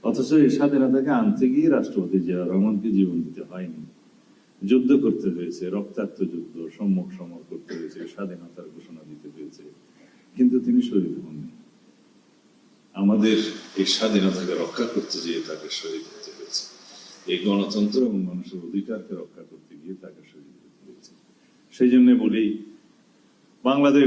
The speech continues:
জাতীয়তাবাদী দল বিএনপির ইতিহাস মানে স্বাধীনতার ইতিহাস। এই দলের ইতিহাস মানে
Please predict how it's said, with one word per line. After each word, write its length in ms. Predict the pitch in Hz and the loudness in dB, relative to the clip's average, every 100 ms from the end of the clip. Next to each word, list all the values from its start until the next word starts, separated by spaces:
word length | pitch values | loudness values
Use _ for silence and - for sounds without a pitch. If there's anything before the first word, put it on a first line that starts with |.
| - | 6
জাতীয়তাবাদী 680 | 127 131 135 127 127 127 120 | 4 4 4 4 6 6 6
দল 220 | 123 123 117 | 6 6 6
বিএনপির 420 | 117 117 117 113 | 4 4 2 2
ইতিহাস 460 | 110 113 123 135 127 131 | 2 2 4 4 2 4
মানে 280 | 123 120 117 | 6 6 6
স্বাধীনতার 640 | 127 110 104 104 107 98 | 4 0 0 0 0 0
ইতিহাস। 500 | 92 95 98 87 - - - - _ _ _ _ _ _ _ - | 0 0 -2 -4 -8 -14 -16 -18 _ _ _ _ _ _ _ -2
এই 180 | 135 127 | 4 6
দলের 320 | 120 107 101 | 6 4 2
ইতিহাস 400 | 101 98 107 113 - | 0 -2 -2 -4 -4
মানে 260 | 107 101 | -4 0